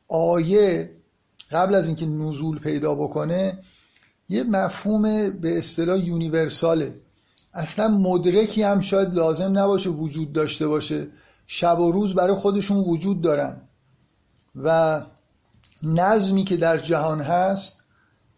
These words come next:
نشانهٔ مثلاً ربوبیت پروردگار هست، دلالت می‌کنه بر ربوبیت، رو-، اه، ربوبیت پروردگار. اما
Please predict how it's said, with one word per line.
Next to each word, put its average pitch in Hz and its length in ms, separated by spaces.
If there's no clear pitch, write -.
نشانهٔ 165 760
مثلاً 170 400
ربوبیت 160 760
پروردگار 151 840
هست، 147 400
دلالت 156 600
می‌کنه 143 300
بر 143 140
ربوبیت، 139 580
رو-، 160 420
اه، 139 80
ربوبیت 156 580
پروردگار. 143 800
اما 240 600